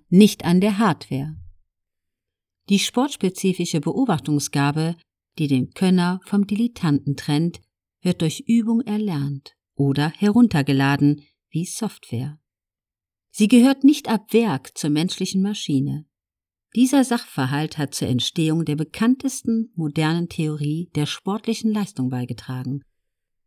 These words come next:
Einer Theorie, in der Gene nicht vorkommen. Es begann mit Musikern. Für eine Studie aus dem Jahr neunzehnhundertdreiundneunzig wandten sich drei Psychologen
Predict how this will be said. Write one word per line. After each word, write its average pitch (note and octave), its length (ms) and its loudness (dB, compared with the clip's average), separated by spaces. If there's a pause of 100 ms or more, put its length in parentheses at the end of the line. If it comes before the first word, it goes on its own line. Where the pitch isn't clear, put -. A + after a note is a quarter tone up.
(160)
Einer G#3 280 6
Theorie, E3+ 720 0
in D#3+ 160 4
der C#3+ 140 2
Gene D3 340 2
nicht G3 220 -2
vorkommen. D3 800 -6 (680)
Es - 180 -4
begann B3+ 460 2
mit C4+ 160 0
Musikern. C#3 760 4 (480)
Für - 180 -2
eine C#3+ 200 2
Studie F#3 420 0
aus D3 160 -4
dem F#3 140 2
Jahr F#3 300 0
neunzehnhundertdreiundneunzig D3+ 1300 -2 (880)
wandten E3+ 380 0
sich - 240 -4
drei F3 260 0
Psychologen D3+ 920 -2